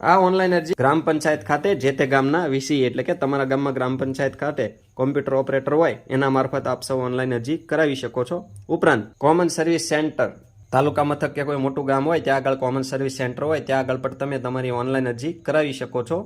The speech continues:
ઉપરાંત સાયબર કાફે કે ઓનલાઈન સેન્ટર હોય ત્યાં આગળ પણ તમે આ સાધનો માટે ઓનલાઈન અરજી કરાવી શકો છો. ઉપરાંત દર્શક મિત્રો, જો કોઈ ખેડૂત શિક્ષિત હોય અથવા એમના સંતાન પાસે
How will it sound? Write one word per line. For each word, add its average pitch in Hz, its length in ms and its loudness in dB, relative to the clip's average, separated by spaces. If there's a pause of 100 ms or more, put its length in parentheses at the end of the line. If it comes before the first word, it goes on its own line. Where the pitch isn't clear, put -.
(200)
ઉપરાંત 156 380 2 (280)
સાયબર 160 380 4
કાફે 147 380 0
કે 139 220 -8
ઓનલાઈન 147 400 -2
સેન્ટર 139 340 -4
હોય 151 200 0
ત્યાં 139 220 0
આગળ 135 180 0
પણ 135 140 -4
તમે 143 300 -4 (480)
આ 131 100 4
સાધનો 131 380 0
માટે 139 240 -2
ઓનલાઈન 127 380 0
અરજી 127 240 -2
કરાવી 147 440 0
શકો 127 320 -4
છો. 175 140 -4 (520)
ઉપરાંત 175 360 4
દર્શક 165 280 0
મિત્રો, 147 300 -2 (760)
જો 160 140 6
કોઈ 170 180 4
ખેડૂત 170 300 0
શિક્ષિત 160 420 -4
હોય 160 160 4
અથવા 147 240 0
એમના 147 220 -2
સંતાન 135 520 -2
પાસે 127 260 -2